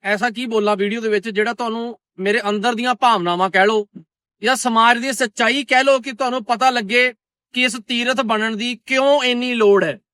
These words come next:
ਕਿਉਂ ਇੱਕ ਨੌਜਵਾਨ ਇੰਨਾ ਤੜਪ ਤੜਪ ਕੇ ਹੱਥ ਜੋੜ ਕੇ ਹੱਥ ਅੱਡ ਕੇ ਤੁਹਾਡੇ ਕੋਲ ਮਦਦ ਮੰਗ ਰਿਹਾ।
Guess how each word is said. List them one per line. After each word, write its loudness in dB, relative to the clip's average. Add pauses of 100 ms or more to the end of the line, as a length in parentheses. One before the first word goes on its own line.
(580)
ਕਿਉਂ 2
ਇੱਕ -4
ਨੌਜਵਾਨ -2 (120)
ਇੰਨਾ 0
ਤੜਪ 0
ਤੜਪ -6
ਕੇ -4
ਹੱਥ 0
ਜੋੜ 0
ਕੇ -4
ਹੱਥ -4 (140)
ਅੱਡ -2
ਕੇ -2
ਤੁਹਾਡੇ -4
ਕੋਲ -4
ਮਦਦ -4
ਮੰਗ -2
ਰਿਹਾ। 0